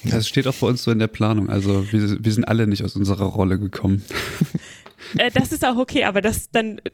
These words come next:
Speaker 3: gibt dann ja noch mal, ähm, ja, den Ausschlag, das noch mal zu wiederholen, dass wir, ähm, <laughs> äh, dass es da ja in Deutschland auch, dass die Namen auch sehr ähnlich sind und das vielleicht auch nicht besonders klug gewählt wurde, finde
Speaker 1: Ja.
Speaker 3: ich. <laughs>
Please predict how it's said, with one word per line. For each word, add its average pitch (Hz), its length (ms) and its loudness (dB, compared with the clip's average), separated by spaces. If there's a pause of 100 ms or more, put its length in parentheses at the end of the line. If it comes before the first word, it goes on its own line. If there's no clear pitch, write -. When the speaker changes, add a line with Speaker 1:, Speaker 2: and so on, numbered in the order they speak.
(100)
Speaker 3:
gibt 214 440 0
dann 233 120 2
ja 226 140 2
noch 220 160 -4
mal, 208 300 2
ähm, 190 340 0 (360)
ja, 190 240 2
den 214 220 0
Ausschlag, 226 520 0
das 208 200 0
noch 208 100 0
mal 202 200 2
zu - 120 -10
wiederholen, 196 500 2
dass - 280 2
wir, 180 260 2
ähm, 190 340 0
<laughs> - 60 -20
äh, 185 340 0
dass 247 180 0
es 254 120 -6
da 214 220 2 (540)
ja 226 180 0
in 233 140 -2
Deutschland 247 360 0
auch, 226 160 2
dass 214 280 0
die 208 400 0
Namen 233 360 0
auch 208 140 0
sehr 214 240 0
ähnlich 277 380 2
sind 240 200 -4
und 202 140 -2
das 240 180 0
vielleicht 214 300 -6
auch 214 100 0
nicht - 340 -4
besonders 220 560 0
klug 226 280 0
gewählt 175 480 2
wurde, 156 320 -2
finde 175 340 0
Speaker 1:
Ja. - 80 0
Speaker 3:
ich. - 240 -2
<laughs> 254 60 2